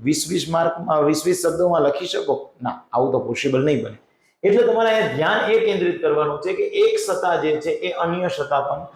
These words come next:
રાજ્યપાલ મહોદયની છે. જે અન્ય સત્તા છે દોસ્તો એને આપણે ત્રણ પાર્ટમાં ડિવાઈડ કરવાની છે. એક તો બંધારણમાં સ્પષ્ટ કરેલ સત્તાઓ, મતલબ કે એવી સત્તા છે કે જે બંધારણમાં સ્પષ્ટ કરેલ છે.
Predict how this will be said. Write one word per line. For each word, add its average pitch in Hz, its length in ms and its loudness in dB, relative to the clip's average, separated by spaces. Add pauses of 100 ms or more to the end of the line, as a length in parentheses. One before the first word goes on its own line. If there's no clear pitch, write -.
(340)
રાજ્યપાલ 165 500 2
મહોદયની 131 600 -2
છે. 123 180 -6 (500)
જે 208 120 2
અન્ય 233 460 2
સત્તા 185 420 2
છે 135 120 0
દોસ્તો 131 480 -4 (240)
એને 202 160 2
આપણે 185 280 2 (100)
ત્રણ 175 340 0
પાર્ટમાં 156 420 0
ડિવાઈડ 131 360 2
કરવાની 120 380 -2
છે. - 240 -18 (240)
એક 196 360 2
તો 240 220 6
બંધારણમાં 180 760 2
સ્પષ્ટ - 640 -4
કરેલ 160 280 4
સત્તાઓ, 123 420 -4 (640)
મતલબ 185 360 0
કે 202 80 2
એવી 202 440 2
સત્તા 190 440 2
છે 180 100 2
કે 180 200 0
જે 170 100 0
બંધારણમાં 147 680 0
સ્પષ્ટ 202 540 -2
કરેલ 165 300 2
છે. 202 220 0